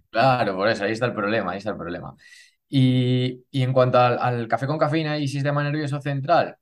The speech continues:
lo único que hay que tener cuidado, lo que comentabas tú, por temas de insomnio, pues no consumir cafeína a partir de las seis de la tarde, ¿vale? Porque la vida media suele durar unas seis horas de la cafeína en sangre, entonces que lleguen las doce y durmamos bien.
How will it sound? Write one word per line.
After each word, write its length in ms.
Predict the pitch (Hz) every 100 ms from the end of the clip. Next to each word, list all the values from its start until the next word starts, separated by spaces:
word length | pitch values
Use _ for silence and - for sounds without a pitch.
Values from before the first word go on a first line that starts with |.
| _ _ -
lo 140 | 113
único 240 | 131 143 143
que 60 |
hay 60 | 143
que 40 | 135
tener 180 | 139 135
cuidado, 200 | 160 127
lo 100 | 113
que 100 | 107
comentabas 420 | 104 101 123 -
tú, 160 | 147
por 160 | - 95
temas 220 | 104 117
de 80 | 123
insomnio, 420 | 120 147 120 92
pues 140 | 92 92
no 100 | 98
consumir 340 | 113 110 110
cafeína 360 | 110 104 113 101
a 40 |
partir 220 | - 95
de 60 | 98
las 120 | 95
seis 120 | 104
de 80 | 98
la 180 | 95 98
tarde, 240 | 127 107
¿vale? 220 | 101 117
Porque 180 | - -
la 100 | 87
vida 200 | 92 98
media 240 | 98 95 98
suele 180 | 101
durar 220 | 95 95 95
unas 160 | 92
seis 240 | 98 92 117
horas 220 | 98 92
de 60 |
la 80 | 90
cafeína 360 | 87 - 92 92
en 60 | 92
sangre, 340 | 123 131 107
entonces 300 | 92 85 -
que 80 | -
lleguen 220 | 80 80
las 120 | 80
doce 220 | 90 85 90
y 0 |
durmamos 380 | 87 92 92
bien. 260 | 98 113